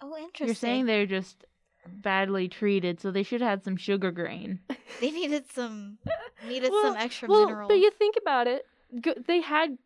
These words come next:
Speaker 3: the only reason people had goats was to eat their weeds.
Speaker 2: Yeah.
Speaker 3: Or to, you know, milk.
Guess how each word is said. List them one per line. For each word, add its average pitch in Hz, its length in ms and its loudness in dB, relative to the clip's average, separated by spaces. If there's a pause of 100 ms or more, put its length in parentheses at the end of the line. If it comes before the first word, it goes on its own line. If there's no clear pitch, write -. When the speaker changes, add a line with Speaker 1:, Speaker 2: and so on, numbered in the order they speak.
(120)
Speaker 3:
the 262 80 6
only 320 240 2
reason 302 320 -2
people 262 260 -4
had 226 260 -6
goats 214 320 -8
was 214 160 0
to - 160 -10
eat 233 160 -8
their 220 140 0
weeds. 233 460 -6
Speaker 2:
Yeah. 190 240 -8 (220)
Speaker 3:
Or 254 200 4
to, 254 260 -6
you 262 60 0
know, 220 300 -4
milk. 247 460 2